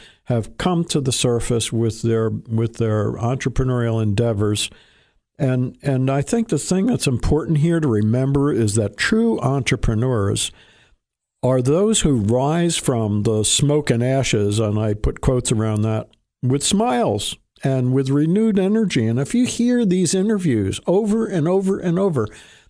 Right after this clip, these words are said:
people have come from just terrible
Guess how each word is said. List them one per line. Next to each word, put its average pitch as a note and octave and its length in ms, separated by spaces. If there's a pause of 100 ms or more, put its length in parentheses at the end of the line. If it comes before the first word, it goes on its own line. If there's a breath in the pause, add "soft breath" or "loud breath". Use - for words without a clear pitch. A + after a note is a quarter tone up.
(160)
people A#3 380
have E3 260
come G#3 320
from B2+ 360 (100)
just G#3+ 440 (760 soft breath)
terrible D#3 840